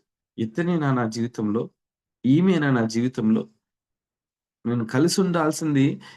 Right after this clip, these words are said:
ఇతనితోనేనా? ఈమెతోనేనా?" అని ప్రభువుని అడిగినప్పుడు, ప్రభు దగ్గర ఎంక్వైరీ చేసినప్పుడు, ప్రభు దగ్గర మాట్లాడినప్పుడు నువ్వు గొప్ప సక్సెస్ చూస్తావు. బాధ ఉండదు, వేదన ఉండదు, కష్టం ఉండదు.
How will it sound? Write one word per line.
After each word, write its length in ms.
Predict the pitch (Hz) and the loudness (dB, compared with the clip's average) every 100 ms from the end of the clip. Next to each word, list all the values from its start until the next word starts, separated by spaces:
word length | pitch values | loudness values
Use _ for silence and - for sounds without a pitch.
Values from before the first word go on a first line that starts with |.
| _ - _ _ _ _ - | _ -20 _ _ _ _ -10
ఇతనితోనేనా? 720 | 127 170 185 185 127 110 117 - | -2 0 2 2 2 2 0 -2
ఈమెతోనేనా?" 720 | 127 160 185 175 127 104 113 - _ _ _ - | 0 2 2 2 2 0 -2 -8 _ _ _ -12
అని 220 | 117 113 | -6 -6
ప్రభువుని 440 | 110 104 147 185 | -4 -6 -2 -2
అడిగినప్పుడు, 720 | 135 120 135 127 - 98 95 - - - - | 0 0 0 -2 -2 -4 -4 -8 -18 -18 -4
ప్రభు 300 | 131 143 214 | 0 2 4
దగ్గర 320 | 196 190 156 | 4 4 2
ఎంక్వైరీ 460 | 117 123 147 147 139 | 0 0 0 0 0
చేసినప్పుడు, 680 | 127 113 110 101 101 104 117 - - | -2 -4 -4 -8 -4 -6 -6 -14 -10
ప్రభు 360 | - 117 147 180 | -2 0 2 2
దగ్గర 320 | 160 135 139 | 0 2 0
మాట్లాడినప్పుడు 1080 | 113 98 113 - 123 117 107 - 92 98 110 - _ - | 0 -2 -4 -2 0 0 -2 -4 -4 -4 -6 -12 _ -14
నువ్వు 160 | 76 - | -12 -10
గొప్ప 160 | - - | -12 -12
సక్సెస్ 480 | - - - - - | -14 -12 -12 -12 -12
చూస్తావు. 400 | - - - - _ _ _ _ - | -14 -14 -16 -18 _ _ _ _ -20
బాధ 420 | 101 107 82 104 | -14 -14 -12 -12
ఉండదు, 340 | 101 85 76 - _ _ _ _ 92 | -8 -8 -10 -14 _ _ _ _ -8
వేదన 360 | 90 87 95 | -6 -4 -2
ఉండదు, 320 | 90 87 87 - _ _ _ _ _ _ | -4 -6 -10 -18 _ _ _ _ _ _
కష్టం 400 | 226 - - 240 | -8 -8 -4 -2
ఉండదు. 340 | 233 220 - | 0 0 0